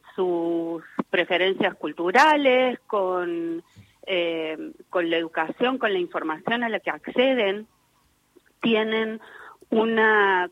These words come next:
conducta de conectarse sobre todo con la política, de una forma mucho más horizontal.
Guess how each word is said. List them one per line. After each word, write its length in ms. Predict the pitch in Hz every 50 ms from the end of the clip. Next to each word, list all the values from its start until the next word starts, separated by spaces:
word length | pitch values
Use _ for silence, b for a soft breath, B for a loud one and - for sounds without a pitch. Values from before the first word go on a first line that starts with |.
| _
conducta 880 | - 185 180 170 175 185 220 294 277 - _ _ 233 208 202 208 233 - - 180 -
de 460 | - 190 185 185 190 196 202 208 214 b b b b b b _
conectarse 1160 | _ - 196 180 185 180 175 - _ _ 302 277 254 233 214 - - 208 196 190 202 214 226 - _ _ _ _ _ _
sobre 240 | - 175 160 165 165 165
todo 300 | - 247 277 294 285 240
con 140 | 226 196
la 80 | 185 170
política, 580 | - 175 170 170 180 185 175 - 180 - 214 214
de 60 | 240
una 160 | 269 285 269
forma 280 | - 277 254 262 262 240
mucho 320 | 247 262 269 - 254 233
más 180 | 214 196 185 180
horizontal. 800 | 190 170 - 160 - - 160 151 147 135 - 139 127 113 113